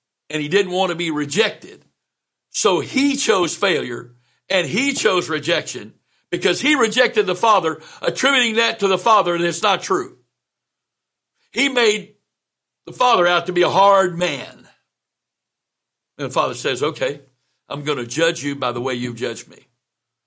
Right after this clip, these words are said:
By whatever measure you've measured me with, I'm gonna measure with it, you with the same." And you failed. Bind him hand and foot, cast him in outer darkness.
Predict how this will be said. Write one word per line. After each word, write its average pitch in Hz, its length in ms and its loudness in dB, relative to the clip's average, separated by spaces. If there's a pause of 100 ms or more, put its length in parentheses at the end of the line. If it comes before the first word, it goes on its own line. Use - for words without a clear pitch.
(340)
By 131 140 -2
whatever 151 380 0
measure 160 400 -4
you've 143 280 -6
measured 156 360 -6
me 156 140 -6
with, 160 240 -6
I'm 117 140 -4
gonna 120 180 -6
measure 127 360 -8
with 127 200 -12
it, 123 200 -14
you 117 200 -14
with 113 140 -8
the 107 80 -14
same." - 320 -14 (960)
And 98 120 -14
you 139 120 -8
failed. 107 420 -8
Bind 131 220 -4
him 107 100 -12
hand 147 260 -6
and 120 140 -12
foot, - 280 -6
cast 135 280 -6
him 120 80 -10
in 117 80 -8
outer 113 260 -10
darkness. - 500 -18